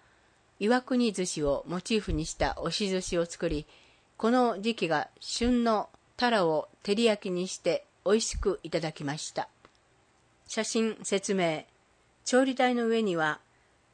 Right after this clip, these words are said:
たくさんの鍋や作りかけの食材が並んでいます。写真終わり。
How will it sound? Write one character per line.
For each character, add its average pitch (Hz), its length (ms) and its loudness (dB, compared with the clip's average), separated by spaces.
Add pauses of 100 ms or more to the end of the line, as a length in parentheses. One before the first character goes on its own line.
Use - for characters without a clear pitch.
(140)
た 196 120 -2
く - 60 -10
さ 262 180 4
ん 240 80 0
の 185 100 0
鍋 180 280 0
や 151 260 -4 (220)
作 - 200 0
り 254 100 0
か 240 120 -2
け 214 140 0
の 208 220 0
食 185 280 -4
材 185 220 0
が 175 120 -2
並 165 300 -2
ん 165 40 -4
で 151 80 -2
い 143 100 -2
ま 143 140 -4
す。 - 260 -12 (600)
写 180 200 -2
真 185 340 -2 (120)
終 147 100 -4
わ 147 100 0
り。 147 180 -6